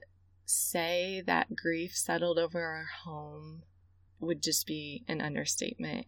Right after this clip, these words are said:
And I think it was incredible to see how God comforted us in such tangible ways. And it was really personal ways. He knew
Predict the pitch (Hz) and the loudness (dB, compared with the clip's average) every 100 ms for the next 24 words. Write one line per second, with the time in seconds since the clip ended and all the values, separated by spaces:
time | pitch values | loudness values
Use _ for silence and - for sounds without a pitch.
0 | - 156 147 143 147 - - - - - | -8 -8 -8 -8 -10 -10 -16 -20 -20 -20
1 | - - 185 180 - 180 175 - - - | -20 -6 -4 -2 0 2 2 -2 -12 -14
2 | - - - - - - 180 170 - - | -14 -20 -20 -20 -4 6 8 6 2 2
3 | 170 - 156 156 156 156 156 - 156 170 | 2 8 8 10 8 8 6 4 2 2
4 | 147 160 151 - 143 143 151 147 - - | 4 4 4 4 2 4 4 6 4 4
5 | - - - - - - - - - - | 2 -2 0 2 2 2 0 0 0 2
6 | - - - - - 165 151 - - 170 | 2 2 0 0 -2 -2 -4 -2 2 4
7 | 170 160 165 151 - 143 143 147 143 50 | 4 2 2 2 0 0 2 0 0 0
8 | 50 - - - - - - 175 170 160 | -2 -4 -8 -12 -20 -20 -6 -4 -2 0
9 | 156 156 156 156 | 2 2 4 2